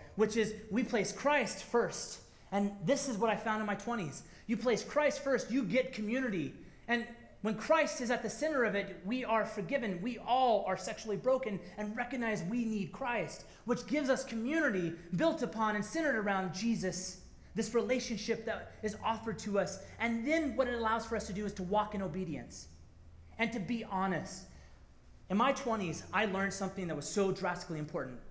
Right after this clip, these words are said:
From the time I was twenty-one to the time I was thirty-four, I made a choice to wait to have sex. <laughs> I didn't do it by having a bunch of rules.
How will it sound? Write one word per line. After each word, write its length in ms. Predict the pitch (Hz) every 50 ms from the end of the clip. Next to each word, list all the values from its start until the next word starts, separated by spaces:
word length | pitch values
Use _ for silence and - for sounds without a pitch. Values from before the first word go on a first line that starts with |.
| - -
From 120 | - 190 196
the 60 | -
time 120 | 233 233
I 40 | 233
was 80 | 226 240
twenty-one 400 | - 254 254 254 233 233 220 208
to 40 | 185
the 60 | -
time 120 | 208 208
I 20 | 202
was 100 | 175 -
thirty-four, 360 | 196 190 170 170 - 170 156
I 40 | 147
made 160 | 151 156 147
a 40 | 147
choice 220 | - 170 156 147 -
to 80 | 147
wait 200 | 135 139 139 -
to 80 | - 131
have 160 | 117 127 -
sex. 340 | - 135 107 101 - - - - - - - - - - -
<laughs> 380 | - - - - - - -
I 120 | - 170 190
didn't 340 | - - - 277 277 226 180
do 140 | 226 240
it 100 | 226 185
by 100 | 180 165
having 260 | 156 - 202 196 185 180
a 60 | 160
bunch 200 | 185 180 - 165
of 120 | 151 147
rules. 340 | 160 147 127 110 - -